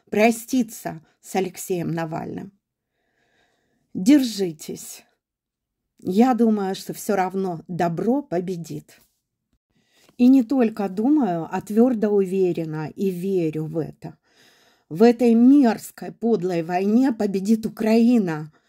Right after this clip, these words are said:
Здравый смысл, добро, мир. А эти маньяки, убийцы,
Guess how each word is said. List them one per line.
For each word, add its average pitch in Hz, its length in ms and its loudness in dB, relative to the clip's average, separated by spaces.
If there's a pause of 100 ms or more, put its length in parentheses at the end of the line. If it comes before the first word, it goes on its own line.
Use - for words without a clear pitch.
(180)
Здравый 196 560 0
смысл, 190 680 -4
добро, 196 840 0 (160)
мир. 190 640 0 (1040)
А 190 160 2
эти 202 540 4 (640)
маньяки, 220 1000 2 (120)
убийцы, 214 1080 2